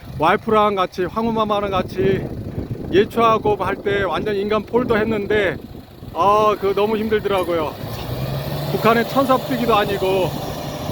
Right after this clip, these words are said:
한번 보겠습니다. 약 이 폭은 일점팔 미터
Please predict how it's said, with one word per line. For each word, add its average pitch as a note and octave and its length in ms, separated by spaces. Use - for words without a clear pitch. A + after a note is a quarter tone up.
한번 - 180
보겠습니다. G3+ 720
약 - 400
이 B3+ 240
폭은 C#4 560
일점팔 C4 960
미터 B3 440